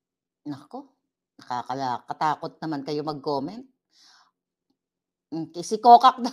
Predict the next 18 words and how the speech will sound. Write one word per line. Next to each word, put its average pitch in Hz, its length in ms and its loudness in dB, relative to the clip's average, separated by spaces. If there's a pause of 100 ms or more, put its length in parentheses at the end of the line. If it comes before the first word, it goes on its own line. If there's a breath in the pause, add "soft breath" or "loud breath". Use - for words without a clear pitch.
<laughs> - 120 -6
sabi 220 320 2
ni 208 80 -4
Alicia. 190 720 -6 (800 loud breath)
Si 240 240 -2
Dolphy 262 400 8
daw, 269 240 4
si 262 240 -4
Babala. 208 480 10
Ang 190 160 6
dami 202 240 8
niyong 202 80 -4
kalokohan. 165 640 -2 (320 soft breath)
Mga 277 320 4
tsu-, 269 240 -2 (160 loud breath)
tsugi 254 400 -2
na 254 160 -2
yan. 247 80 -2